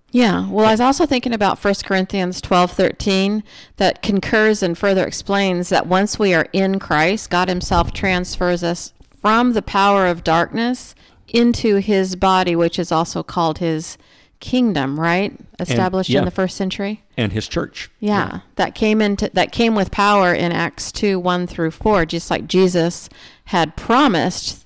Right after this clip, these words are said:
Speaker 1: those who were alive on earth when they were listening to him preach. He was saying to them, "Truly I say to you, there are some of those who are standing here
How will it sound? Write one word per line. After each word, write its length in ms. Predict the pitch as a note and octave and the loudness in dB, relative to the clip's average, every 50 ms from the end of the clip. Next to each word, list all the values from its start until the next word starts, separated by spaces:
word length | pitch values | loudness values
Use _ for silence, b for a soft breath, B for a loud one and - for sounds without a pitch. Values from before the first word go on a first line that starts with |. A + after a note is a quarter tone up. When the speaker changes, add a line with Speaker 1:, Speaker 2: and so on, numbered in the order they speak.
| - G3 | -2 2
Speaker 1:
those 360 | G3 F#3+ F#3 F3+ F3 - - | 4 4 4 4 2 0 0
who 120 | G#3+ F#3 | 0 2
were 140 | E3+ E3+ E3+ | 2 2 2
alive 380 | E3 E3 E3+ E3+ E3+ E3+ E3 E3+ | 2 4 4 2 2 2 2 2
on 240 | D#3+ D3+ E3 D#3+ | 0 0 0 -2
earth 360 | - - D3+ D#3+ F3 F#3+ F#3+ - | -2 -2 0 0 0 0 0 -2
when 140 | F#3+ F3 | -2 -2
they 80 | F3 E3+ | 0 0
were 100 | D#3+ D#3+ | 0 0
listening 400 | D#3 D#3 D#3 - - F3 E3 D#3+ | 0 -2 -2 -4 -6 -6 -6 -6
to 100 | - F3 | -4 -4
him 180 | D#3+ D3 D3 C#3 | -4 -4 -4 -6
preach. 680 | - - - - - E3+ F3 G3+ - - - - - B B B B | -12 -20 -12 -4 -2 0 0 -2 -4 -6 -10 -10 -12 B B B B
He 180 | B G3+ G3 F3+ | B 2 4 6
was 380 | F3 E3+ E3+ E3+ - - - _ | 4 4 2 0 -4 -12 -14 _
saying 420 | - - - G#3 F#3+ F#3 F3+ F3+ E3+ | -14 -8 -2 -2 0 0 0 -2 -2
to 120 | - F3 | -2 -2
them, 200 | D#3 D#3+ D3+ D3+ | -2 -2 -2 -2
"Truly 300 | - - G#3 G#3 G3+ F#3+ | -2 -2 0 2 2 2
I 80 | E3+ E3 | 0 0
say 200 | - - G3+ G#3+ | 0 -2 -2 0
to 80 | G#3+ | 2
you, 120 | F3+ E3 E3 | 2 2 2
there 160 | E3+ E3 D#3+ | 2 0 0
are 60 | E3 | -2
some 220 | - - F#3+ F3+ | -2 -2 -2 0
of 60 | F3 E3 | 0 2
those 200 | D#3+ D#3+ D#3+ - | 0 0 0 0
who 100 | F#3 D#3+ | 0 0
are 80 | D3 | 0
standing 520 | D#3 - - - F3+ G3 A3 G3+ F3 E3 E3+ | -2 -2 -2 -2 0 0 0 0 0 -2 -2
here 380 | F3 F#3 E3 D#3+ D#3 D#3+ E3+ | -2 -2 -2 0 -2 -2 -4